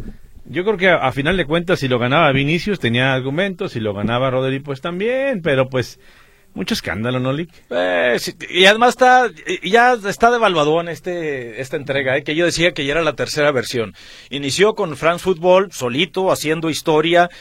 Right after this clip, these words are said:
Speaker 2: y la revista entregando el Balón de Oro, y era otra cosa en aquellos tiempos. Luego vio la fifa que había business por ahí, y le dice, "Oye,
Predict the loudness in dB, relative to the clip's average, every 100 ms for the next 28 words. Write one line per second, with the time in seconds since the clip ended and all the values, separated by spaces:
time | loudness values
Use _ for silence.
0 | -20 -10 -6 0 0 0 0 -2 2 0
1 | 0 -2 0 0 0 0 0 0 -2 -2
2 | 0 0 0 2 4 6 6 4 4 4
3 | 2 4 2 2 -4 -2 -4 -4 -10 -8
4 | -8 -8 -8 -10 -10 -16 -20 -20 -16 0
5 | 2 2 -2 -2 0 0 -2 -4 -2 -2
6 | 2 2 0 -4 -8 -4 -4 -2 -4 -6
7 | -10 -14 -10 -10 -10